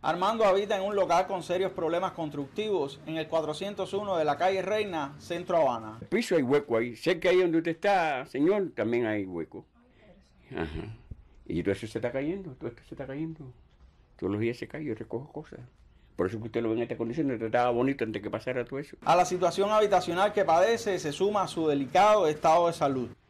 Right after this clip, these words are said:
Speaker 2: Yo soy una persona que viene con cáncer de los Estados Unidos, cáncer en las próstatas. Y ya yo venía también con un accidente en el saco lumbar y no podía caminar. Bueno, las condiciones de vida que el médico me recomienda a mí es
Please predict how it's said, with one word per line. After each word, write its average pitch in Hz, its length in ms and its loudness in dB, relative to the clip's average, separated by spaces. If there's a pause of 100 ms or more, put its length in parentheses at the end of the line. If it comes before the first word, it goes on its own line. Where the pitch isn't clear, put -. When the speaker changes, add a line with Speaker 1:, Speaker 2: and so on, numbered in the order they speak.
(100)
Speaker 2:
Yo 98 120 0
soy 120 120 2
una 113 160 4
persona 113 360 2
que 95 120 0
viene 101 180 4
con 87 200 -2
cáncer 120 400 2
de 78 120 -6
los 73 160 -6
Estados 78 340 -2
Unidos, 71 320 -10
cáncer 80 320 -6
en 67 100 -8
las 58 80 -14
próstatas. - 440 -20 (1120)
Y 82 240 -2
ya 90 140 4
yo 95 120 4
venía 95 280 4
también 85 260 0
con 80 180 -2
un 85 120 -2
accidente 78 880 -4 (400)
en 78 160 -8
el 80 80 -8
saco 82 260 -2
lumbar 85 460 0 (760)
y 78 460 -4
no 80 180 -4
podía 82 320 0
caminar. 71 420 -6 (460)
Bueno, 98 200 0
las 90 100 -2
condiciones 101 540 -2
de 127 100 4
vida 131 240 2
que 107 80 -4
el 104 60 0
médico 123 340 0
me 107 120 -2
recomienda 110 500 -2
a - 20 -2
mí 104 240 2
es 82 300 -6